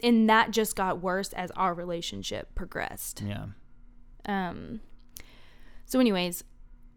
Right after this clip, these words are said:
Speaker 1: starting from there, then we got engaged.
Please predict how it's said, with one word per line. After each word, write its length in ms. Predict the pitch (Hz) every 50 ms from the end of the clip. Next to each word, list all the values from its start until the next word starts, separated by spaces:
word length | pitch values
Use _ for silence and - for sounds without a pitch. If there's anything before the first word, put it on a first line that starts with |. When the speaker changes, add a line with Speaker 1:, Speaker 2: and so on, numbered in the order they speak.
| - _ _ - - - - - - - - - - - - - _ - - - - - - - - - - - - - - - -
Speaker 1:
starting 440 | - - - 226 220 220 233 233 220
from 160 | 233 220 208
there, 200 | 185 175 156 -
then 160 | 196 214 233
we 100 | 262 277
got 180 | 262 269 269 247
engaged. 560 | 247 214 185 170 170 180 190 - - -